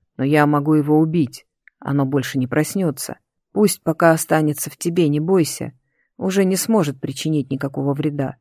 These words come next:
Достанем потом, когда сбежим отсюда». Оптимистично,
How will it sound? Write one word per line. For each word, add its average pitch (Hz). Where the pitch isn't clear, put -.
Достанем 170
потом, 175
когда 139
сбежим 160
отсюда». 127
Оптимистично, 160